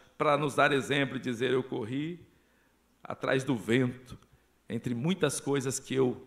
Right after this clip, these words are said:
investi tanto tempo, tanto esforço, e o que eu deveria ter investido, eu não investi."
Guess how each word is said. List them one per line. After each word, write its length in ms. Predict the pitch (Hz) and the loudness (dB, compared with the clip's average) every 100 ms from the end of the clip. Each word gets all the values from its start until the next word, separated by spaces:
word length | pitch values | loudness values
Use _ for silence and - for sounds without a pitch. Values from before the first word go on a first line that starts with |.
| - | -4
investi 440 | 143 127 123 135 | 0 2 0 -4
tanto 400 | - 147 139 120 | -2 -2 -2 -4
tempo, 440 | - 143 156 156 131 | 0 2 2 4 4
tanto 280 | 135 120 | 4 -2
esforço, 760 | 113 - - 160 165 - - - - - _ - | -4 -2 6 8 8 2 -10 -16 -20 -20 _ 0
e 100 | 123 | 2
o 40 | |
que 100 | 123 | 4
eu 60 | 143 | 4
deveria 500 | 139 117 120 147 139 | 4 4 4 4 2
ter 100 | 139 | 2
investido, 720 | 135 110 110 - 127 131 - - _ _ _ _ _ - | 2 0 -2 -2 -2 -2 -12 -20 _ _ _ _ _ -2
eu 140 | 120 | 0
não 160 | 107 110 | 2 0
investi." 500 | 104 95 - 80 | 0 -4 -6 -10